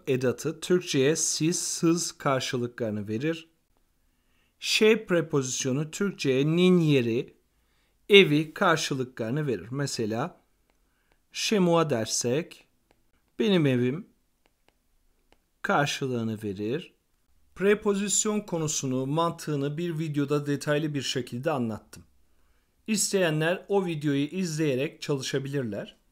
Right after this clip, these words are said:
Prepozisyonlar yani edatlar anlamlı, doğru cümleler kurmamız için gereklidir. Her fiil prepozisyon almaz.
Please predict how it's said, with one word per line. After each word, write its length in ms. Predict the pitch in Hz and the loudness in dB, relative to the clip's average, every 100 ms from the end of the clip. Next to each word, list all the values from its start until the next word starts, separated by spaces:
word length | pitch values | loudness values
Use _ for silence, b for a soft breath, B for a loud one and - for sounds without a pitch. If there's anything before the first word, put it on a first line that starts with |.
| _ _ _ _ _ | _ _ _ _ _
Prepozisyonlar 960 | 208 220 214 190 180 - 180 151 139 160 | 2 2 4 2 0 0 0 0 -2 -2
yani 440 | 180 175 143 135 | 2 2 2 -2
edatlar 760 | 190 190 160 135 - 120 156 - _ _ _ - _ _ | -4 -2 0 -2 -4 -4 -4 -8 _ _ _ -20 _ _
anlamlı, 920 | 175 185 185 175 160 143 139 175 180 _ _ | 2 2 4 2 2 2 2 0 -4 _ _
doğru 480 | 156 156 165 175 196 | 2 6 6 4 2
cümleler 640 | 147 156 143 131 127 123 - | 0 0 2 2 2 0 -4
kurmamız 640 | - 160 143 131 123 120 | -4 -2 0 0 -2 -2
için 420 | 151 151 156 190 | -4 -4 -2 -2
gereklidir. 760 | 151 139 135 - 127 120 156 - _ _ _ _ _ _ _ _ - | 0 0 0 -2 -6 -2 -4 -6 _ _ _ _ _ _ _ _ -2
Her 380 | 190 220 196 | 4 4 4
fiil 300 | - 165 131 120 - | 0 0 0 -4 -4
prepozisyon 760 | 170 160 143 123 117 - 104 | -2 0 -2 -2 -6 -6 -8
almaz. 640 | 98 156 190 202 196 196 | -4 0 2 2 0 -2